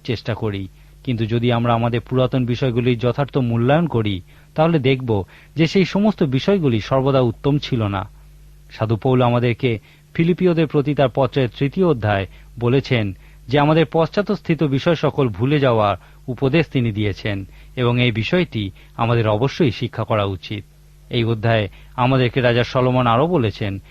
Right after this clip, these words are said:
"অতি ধার্মিক হইও না ও আপনাকে অতিশয় জ্ঞানবান দেখাইও না।" আমার মনে হয় এখানে রাজা সলোমন আমাদেরকে ফরিসিদের মতো হতে বারণ করেছেন। যদি আপনি এমন জায়গায় পৌঁছান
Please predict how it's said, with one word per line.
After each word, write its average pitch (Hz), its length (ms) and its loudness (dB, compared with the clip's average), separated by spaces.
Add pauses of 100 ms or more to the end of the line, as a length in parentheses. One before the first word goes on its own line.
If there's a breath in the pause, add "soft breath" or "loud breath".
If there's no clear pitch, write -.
(220 soft breath)
"অতি 151 220 -2
ধার্মিক 170 380 0
হইও 139 260 0
না 110 260 -4 (240 soft breath)
ও 143 60 0
আপনাকে 156 480 2
অতিশয় 139 460 2
জ্ঞানবান 123 520 0
দেখাইও 104 400 -2
না।" 104 220 -8 (360)
আমার 113 260 -2
মনে 120 220 0
হয় 123 260 2 (320 soft breath)
এখানে 139 440 2
রাজা 131 200 2
সলোমন 165 420 2
আমাদেরকে 139 440 2
ফরিসিদের 175 560 0
মতো 151 240 0
হতে 131 180 0
বারণ 110 280 0
করেছেন। 113 520 -2 (380 soft breath)
যদি 123 240 2
আপনি 120 240 2
এমন 135 260 2
জায়গায় 156 260 2
পৌঁছান 110 500 -4